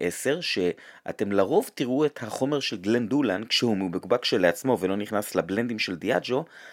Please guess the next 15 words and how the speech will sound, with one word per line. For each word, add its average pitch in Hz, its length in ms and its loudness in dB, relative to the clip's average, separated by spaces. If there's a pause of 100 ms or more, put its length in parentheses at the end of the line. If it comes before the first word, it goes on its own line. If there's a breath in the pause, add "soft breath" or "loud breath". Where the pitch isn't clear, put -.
(140)
אתם - 160 -4
בעצם 104 240 0
תראו 117 240 0
אותו 151 180 0
בתור 131 280 2
הסינגלטון 123 760 -2
שהולך 117 340 0
לשוק 123 340 -4
האמריקאי, 92 920 0 (500 loud breath)
כמעט 131 440 0
לא 151 140 4
תראו 120 220 0
אותו 110 280 0
בחוזק 95 760 0
גבוה 107 500 2